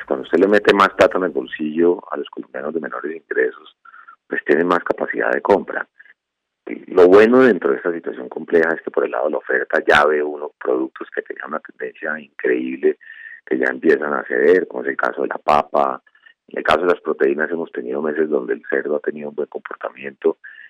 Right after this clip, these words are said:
y, y por eso por el lado de la demanda, pues la gente tiene que tener, sobre todo los más vulnerables, tienen que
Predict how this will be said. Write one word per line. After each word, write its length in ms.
y, 260
y 60
por 180
eso 180
por 160
el 80
lado 160
de 80
la 100
demanda, 440
pues 220
la 100
gente 220
tiene 200
que 80
tener, 440
sobre 160
todo 180
los 120
más 180
vulnerables, 520
tienen 180
que 100